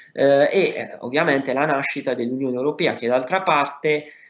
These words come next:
eh, a-, aveva attribuito e continuerà poi attribu-, ad attribuire successivamente un ruolo sempre maggiore alle, eh, regioni.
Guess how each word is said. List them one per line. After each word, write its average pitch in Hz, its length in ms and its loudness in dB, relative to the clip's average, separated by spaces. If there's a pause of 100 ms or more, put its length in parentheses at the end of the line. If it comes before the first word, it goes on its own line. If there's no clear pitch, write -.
(200)
eh, 123 300 2
a-, 135 260 -2
aveva 131 360 0
attribuito 143 680 -2
e 117 60 -2
continuerà 143 680 0
poi 135 240 -2
attribu-, 143 420 -4
ad 123 160 0
attribuire 139 540 2
successivamente 143 920 0
un 147 140 0
ruolo 156 340 4
sempre 156 520 0
maggiore 127 760 0 (300)
alle, 123 680 0
eh, 113 640 0
regioni. 117 680 -6